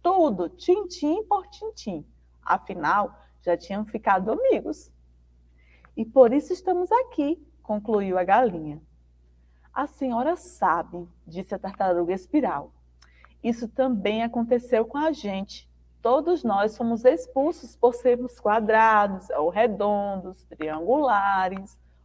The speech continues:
ou espirais." "Isso mesmo", confirmou a girafa. "Mas agora as coisas são diferentes", disse o pato redondo.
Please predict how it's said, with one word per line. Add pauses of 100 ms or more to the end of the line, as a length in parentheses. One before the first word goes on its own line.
ou
espirais." (1000)
"Isso
mesmo",
confirmou
a
girafa. (600)
"Mas
agora
as
coisas
são
diferentes",
disse
o
pato
redondo.